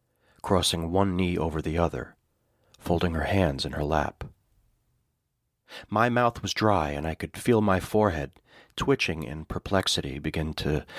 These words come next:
sheen with perspiration. My cheek burned where she had slapped me. The room was warm, but my arms were cold, my heart-on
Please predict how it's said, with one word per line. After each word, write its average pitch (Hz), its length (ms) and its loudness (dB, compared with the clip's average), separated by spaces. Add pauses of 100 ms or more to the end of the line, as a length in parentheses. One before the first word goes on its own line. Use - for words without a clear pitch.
(120)
sheen 110 520 4
with 90 180 -2
perspiration. - 880 0 (1040)
My 85 160 0
cheek - 300 0
burned 87 360 2
where 78 180 -2
she - 180 0
had 73 100 -6
slapped - 460 0
me. - 240 -16 (1300)
The 104 60 2
room 120 280 6
was 107 160 4
warm, 101 420 6
but - 140 -4
my 82 340 -2
arms 101 400 4
were 82 140 -6
cold, 85 600 0 (720)
my 82 120 -2
heart-on 82 600 2